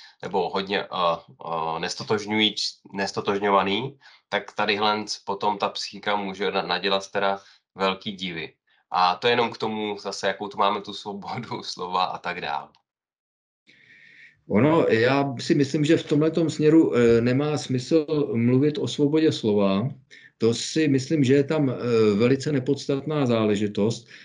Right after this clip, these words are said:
Speaker 2: Tady jde o něco jiného. Já jsem, eh, řekněme, i za dob socialismu, eh, měl určité problémy, řekněme,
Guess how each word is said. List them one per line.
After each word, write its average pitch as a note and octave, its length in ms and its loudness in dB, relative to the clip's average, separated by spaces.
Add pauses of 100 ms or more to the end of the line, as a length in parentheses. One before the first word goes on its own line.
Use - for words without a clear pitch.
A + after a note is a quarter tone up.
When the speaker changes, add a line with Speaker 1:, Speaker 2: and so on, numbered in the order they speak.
(160)
Speaker 2:
Tady A#2 220 4
jde D#3 180 8
o E3 80 6
něco D#3 280 0
jiného. D3+ 380 2
Já A2+ 180 4
jsem, D3+ 280 0
eh, A2 260 0
řekněme, D3 360 0
i C#3 140 4
za C#3+ 100 4
dob E3 200 2
socialismu, C#3 840 2
eh, G#2 180 2
měl B2 920 4 (920)
určité C#3+ 640 2
problémy, C3 920 2
řekněme, C3+ 520 0